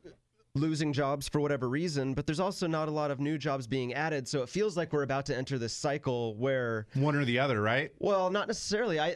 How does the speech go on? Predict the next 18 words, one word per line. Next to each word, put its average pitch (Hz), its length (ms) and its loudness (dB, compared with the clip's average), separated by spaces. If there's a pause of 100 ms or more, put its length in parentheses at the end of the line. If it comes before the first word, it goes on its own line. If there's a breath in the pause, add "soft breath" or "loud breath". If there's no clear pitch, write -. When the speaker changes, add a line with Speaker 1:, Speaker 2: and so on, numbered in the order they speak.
Speaker 1:
I 160 80 2
think 175 380 -2 (440)
these 147 600 -2
employed 151 560 -2
people 151 580 0
are 135 100 0
now 151 220 0
gonna 151 180 0
be 131 120 -2
presented 135 340 -2
with 123 140 -2
opportunities 131 760 -2
to 139 140 0
move 131 280 -2 (120)
up 131 180 0 (100)
the 113 300 0
wage 127 520 -2
scale, 104 600 -2